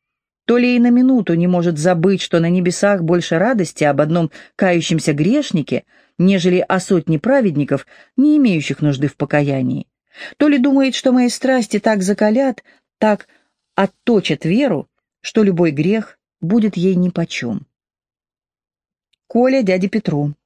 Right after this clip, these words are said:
Внутри кормчего нечто вроде паровозной топки. Температура такая, что все, что туда ни закинь, вспыхивает, как порох. Возможно, он верит, что однажды это в себе смирит, утешит.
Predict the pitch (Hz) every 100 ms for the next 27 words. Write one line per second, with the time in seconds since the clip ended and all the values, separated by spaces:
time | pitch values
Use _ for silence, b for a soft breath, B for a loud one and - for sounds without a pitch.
0 | _ _ _ _ _ _ _ _ _ _
1 | _ - 160 202 202 311 - 254 247 -
2 | 240 226 202 202 208 175 190 185 180 175
3 | 156 160 165 160 - 139 - 131 127 _
4 | _ _ - 170 160 160 160 202 180 165
5 | 160 190 208 175 156 170 156 - - 240
6 | 185 143 b - - 170 165 160 156 139
7 | 143 - 240 226 b b b - - 208
8 | 220 202 202 196 190 - - 151 131 -
9 | _ _ _ _ _ 143 147 156 262 226
10 | 226 208 202 262 185 - 180 165 156 185
11 | 254 262 165 147 B B B 262 302 247
12 | - 175 185 196 165 156 156 208 - _
13 | _ _ _ _ 185 - 160 - 226 208